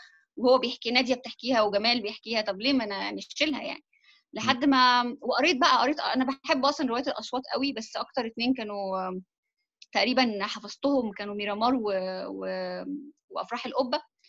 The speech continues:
Speaker 1: آآ وهتلاقي ميرامار ماشية كل، كل صوت ماشي بالت-، بالترتيب لحد جريمة القتل، وفي، وفي أفراح القبة العكس، هو بادئ بإن في ح-، موت حصل وهُم بيحكوا. ف-، فأنا ح-،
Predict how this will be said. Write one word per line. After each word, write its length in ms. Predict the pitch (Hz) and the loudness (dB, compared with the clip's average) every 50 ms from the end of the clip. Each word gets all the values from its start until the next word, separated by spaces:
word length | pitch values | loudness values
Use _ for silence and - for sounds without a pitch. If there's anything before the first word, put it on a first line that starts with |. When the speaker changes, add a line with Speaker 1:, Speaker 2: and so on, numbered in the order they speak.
| _ - - - _ _ - | _ -20 -20 -20 _ _ -6
Speaker 1:
آآ 360 | 190 180 185 185 175 170 - - | -4 -4 -2 -2 -4 -4 -6 -8
وهتلاقي 380 | 208 208 208 202 247 247 269 262 | -10 -10 -8 -2 0 2 4 4
ميرامار 600 | 247 233 226 220 233 254 269 269 277 254 247 220 | 4 4 2 2 4 4 4 4 4 2 2 2
ماشية 720 | 220 240 254 - - - 226 208 202 196 196 190 190 185 | 2 0 0 0 -2 0 2 2 2 2 2 0 -2 -4
كل، 460 | 185 - - 269 269 254 240 233 208 | -4 -2 0 2 2 2 2 0 -2
كل 520 | 208 - - 240 254 254 233 220 208 208 214 | -4 -4 -2 -2 -2 -2 -2 -2 -4 -4 -4
صوت 260 | - 269 285 294 - | -4 -4 -4 -2 0
ماشي 320 | 247 254 311 - - 262 | 0 0 0 0 -2 -4
بالت-، 360 | 226 220 226 - - 226 196 185 _ - | -4 -6 -6 -8 -8 -10 -10 -10 _ -8
بالترتيب 720 | 208 208 - _ - 214 220 233 - - - 269 277 240 | -8 -8 -8 _ -4 -4 -4 -4 -8 -6 -4 -4 -2 -2
لحد 320 | 262 262 - 269 247 226 | -2 0 0 0 0 -2
جريمة 440 | 220 240 233 214 220 226 240 269 294 277 | -4 -4 0 2 2 2 4 4 2 2
القتل، 420 | 269 - - - - - - - - _ _ _ _ _ _ _ _ - | 0 0 2 2 2 2 -2 -8 -20 _ _ _ _ _ _ _ _ -6
وفي، 640 | 214 240 226 - - - 240 226 220 226 220 208 202 | -6 -6 -6 -6 -6 -2 2 4 6 6 6 4 4
وفي 200 | 202 220 226 - - | 2 0 -2 -4 -4
أفراح 240 | 220 220 277 294 | -4 -2 -2 0
القبة 240 | 311 - 269 254 277 | 2 2 4 6 6
العكس، 500 | 269 262 269 294 302 - - - - - | 6 8 6 4 2 -2 -10 -14 -10 -4
هو 160 | 233 226 233 | 0 0 2
بادئ 320 | 226 226 285 277 - 233 - | 6 6 6 6 4 2 -2
بإن 220 | 202 220 220 220 220 | -2 -2 -4 -4 -4
في 280 | 220 247 247 254 240 | -4 -4 -2 -2 -2
ح-، 180 | 240 226 - - | -2 -4 -4 -2
موت 240 | 233 240 262 262 - | 2 2 2 2 0
حصل 400 | - - 247 254 - 226 214 208 | 0 -2 -2 0 -2 -2 -2 -2
وهُم 580 | 196 196 190 190 190 196 196 220 240 247 247 208 | -2 -2 -2 -2 -4 -4 -4 -2 0 0 0 0
بيحكوا. 340 | 214 233 240 - - _ _ _ _ _ _ _ _ - - _ _ _ - | 0 -2 -4 -4 -8 _ _ _ _ _ _ _ _ -20 -20 _ _ _ 0
ف-، 360 | 220 220 214 214 208 208 214 | 4 4 6 6 6 6 4
فأنا 160 | 269 247 262 262 | 4 2 2 2
ح-، 240 | 262 254 240 - | 2 0 -2 -2